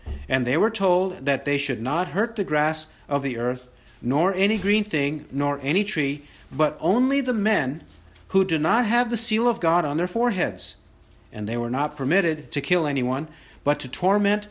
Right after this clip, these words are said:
for five months. And their torment was like the torment of a scorpion when it stings a man.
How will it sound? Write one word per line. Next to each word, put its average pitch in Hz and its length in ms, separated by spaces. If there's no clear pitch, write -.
for 139 180
five 151 380
months. 156 460
And 143 180
their 120 80
torment 190 560
was 139 180
like 143 160
the 131 100
torment 190 520
of 156 160
a 147 60
scorpion 151 720
when 131 200
it 123 100
stings 160 300
a 143 60
man. 147 280